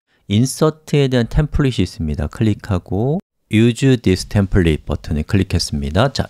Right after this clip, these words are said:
인서트에 대해서 타겟 롤이라고 되어 있는데요.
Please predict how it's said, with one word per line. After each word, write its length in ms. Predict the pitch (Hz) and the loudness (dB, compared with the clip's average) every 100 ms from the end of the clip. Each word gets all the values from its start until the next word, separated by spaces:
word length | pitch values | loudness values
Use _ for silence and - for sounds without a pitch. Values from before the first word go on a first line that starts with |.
| - | 0
인서트에 720 | 110 - 139 127 - 123 110 | 0 2 -2 -2 -4 0 0
대해서 480 | 95 80 78 - 101 - | 0 0 0 0 -2 -4
타겟 480 | - 175 170 - 170 165 - | -4 -4 -2 -2 -2 -2 -4
롤이라고 720 | 98 104 135 160 147 127 107 | 2 4 4 2 2 0 0
되어 200 | 104 90 | 2 2
있는데요. 580 | 90 85 76 80 113 | 2 -2 -4 -2 -2